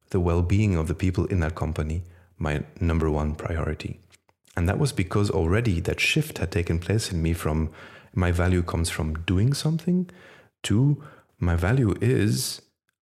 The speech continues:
how I treat others and myself.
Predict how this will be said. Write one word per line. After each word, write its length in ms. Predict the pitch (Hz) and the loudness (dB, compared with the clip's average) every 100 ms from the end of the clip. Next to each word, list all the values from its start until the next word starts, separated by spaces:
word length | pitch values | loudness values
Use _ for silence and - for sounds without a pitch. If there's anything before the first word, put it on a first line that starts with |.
| - | -14
how 560 | - 92 95 104 - - | -6 -2 0 0 -2 -6
I 500 | 85 78 82 92 110 - - | -2 0 0 0 0 -6 -14
treat 260 | - 95 85 | -4 -2 -2
others 360 | - 78 82 92 | -4 0 0 0
and 180 | - 87 | -2 0
myself. 640 | 82 85 120 95 - - | 0 -2 -2 -4 -8 -18